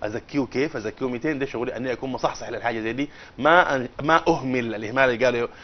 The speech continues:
ابن القيم رحمه الله. ال-، الصلوات ماشي فيها كيف؟ ربنا ما أمرنا بأداء الصلاة يا أبو بكر، ربنا أمرنا بإقامة الصلاة، وفرق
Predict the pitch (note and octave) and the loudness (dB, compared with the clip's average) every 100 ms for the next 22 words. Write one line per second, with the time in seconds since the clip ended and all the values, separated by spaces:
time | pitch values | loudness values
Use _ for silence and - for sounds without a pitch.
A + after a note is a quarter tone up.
0 | - G2+ A2 G#2 B2+ A#2 G#2+ G2 A#2+ G#2 | -10 -6 -6 0 0 0 -4 -10 -6 -4
1 | G2 G2 F#2+ - - - - - - - | -2 0 -2 -4 -20 -20 -20 -20 -20 -20
2 | - - - - B2 C#3 - - C#3 F3+ | -20 -20 -12 0 2 2 2 6 8 8
3 | E3 C3 C3+ E3 F3 D3 - - - - | 6 -2 -2 -2 2 0 -2 -20 -20 -20
4 | - - - _ - - - - - D3 | -20 -20 -20 _ -20 -20 -20 -20 -6 0
5 | D#3 F3+ G3 F#3+ D#3 B2+ A#2 A#2+ A2+ A#2 | 2 2 0 0 0 0 2 0 0 2
6 | A2 G#2 G2+ G#2 A2 C3+ B2+ D3 C#3+ B2 | 4 4 0 -4 -2 0 2 0 -2 -4
7 | C3+ B2+ - F3 A3 G#3 D#3+ A#2+ - A2+ | -4 -8 0 8 8 8 4 0 -2 2
8 | G#2+ B2 D3 D#4 F4+ E4 C4+ | 4 4 10 10 10 6 8